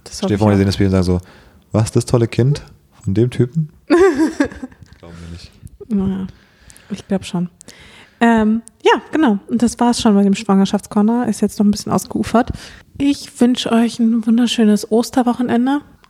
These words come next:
Speaker 1: Hoffentlich ganz viel Sonne.
Speaker 2: Unser letztes Ostern, wo wir nicht so tun müssen, als wenn's einen Osterhasen gibt.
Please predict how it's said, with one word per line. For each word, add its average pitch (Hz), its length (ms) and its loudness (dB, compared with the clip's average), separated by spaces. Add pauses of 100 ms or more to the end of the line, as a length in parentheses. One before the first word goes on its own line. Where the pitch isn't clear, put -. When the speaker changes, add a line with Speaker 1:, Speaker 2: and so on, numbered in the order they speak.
Speaker 1:
Hoffentlich 240 340 0
ganz 226 220 0
viel 220 120 0
Sonne. 214 360 0 (180)
Speaker 2:
Unser 101 180 2
letztes 107 240 0
Ostern, 113 300 2
wo 107 80 2
wir 104 80 4
nicht 110 200 0
so - 100 -10
tun 120 160 0
müssen, 113 140 2
als 104 140 0
wenn's 98 160 0
einen 110 100 -6
Osterhasen 90 440 -4
gibt. - 240 -12